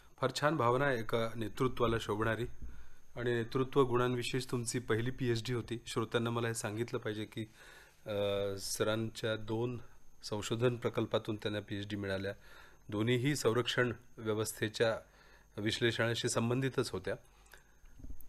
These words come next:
सर, या महत्त्वाच्या टप्प्यानंतर तुम्ही, अ, अरुणाचल प्रदेशचा उल्लेख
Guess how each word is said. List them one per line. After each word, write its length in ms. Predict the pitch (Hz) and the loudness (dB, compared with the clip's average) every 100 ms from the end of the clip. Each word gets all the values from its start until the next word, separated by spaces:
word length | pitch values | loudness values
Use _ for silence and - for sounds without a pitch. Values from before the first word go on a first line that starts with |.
| - - | -6 6
सर, 300 | 170 180 185 - - - - - - | 8 8 6 0 -10 -12 -16 -10 2
या 140 | 156 | 4
महत्त्वाच्या 420 | 160 143 165 175 | 6 6 6 6
टप्प्यानंतर 580 | 160 147 - 139 139 147 | 6 6 2 2 4 4
तुम्ही, 520 | 139 135 139 135 113 117 | 4 2 0 2 2 2
अ, 160 | 113 95 - | 2 0 -4
अरुणाचल 380 | 110 117 120 123 | 0 0 2 0
प्रदेशचा 420 | 117 113 113 117 | 0 -2 0 -2
उल्लेख 240 | 110 110 | -2 -2